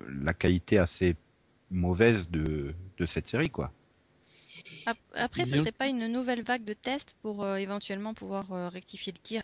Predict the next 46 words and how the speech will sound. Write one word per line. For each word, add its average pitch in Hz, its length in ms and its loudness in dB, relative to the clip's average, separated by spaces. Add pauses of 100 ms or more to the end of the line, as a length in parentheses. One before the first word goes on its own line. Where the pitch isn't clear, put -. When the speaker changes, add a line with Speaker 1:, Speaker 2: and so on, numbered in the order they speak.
Speaker 2:
un 180 100 -4
petit 185 160 -14
peu 196 160 -6
plus - 240 -14
tôt 226 340 -4
que, - 120 -10
euh, 180 360 -4 (560)
que - 60 -6
Speaker 3:
Non, 113 60 -2
Speaker 2:
si 113 80 -2
le 113 40 0
Speaker 3:
mais 113 120 2
Speaker 2:
pilote 113 140 6
Speaker 3:
tu 120 60 4
Speaker 2:
avait - 60 -2
Speaker 3:
peux - 80 -6
Speaker 2:
été 165 60 -6
Speaker 3:
pas 135 140 4
Speaker 2:
diffusé 104 260 2
Speaker 1:
Là, 117 140 10
là, 110 140 8
ils 113 60 6
Speaker 2:
vraiment. 113 100 2
Speaker 1:
ont 110 40 2
déjà, 110 180 4
ils 104 180 2
ont - 20 2
déjà 104 160 4
fait 110 140 0
cinq 107 280 0
ou 101 60 0
six 104 220 -2
épisodes 120 360 0
qui 104 120 -4
sont 92 140 -2
prêts 196 140 2
à - 40 6
être 101 60 0
Speaker 2:
Bah 202 140 0
oui, 262 100 2
Speaker 1:
diffusés, 285 120 6
Speaker 2:
voilà. 135 160 6
Speaker 1:
donc, 202 180 -4
euh, 95 120 4
Speaker 2:
Bah, 208 140 6
Speaker 1:
tu - 60 2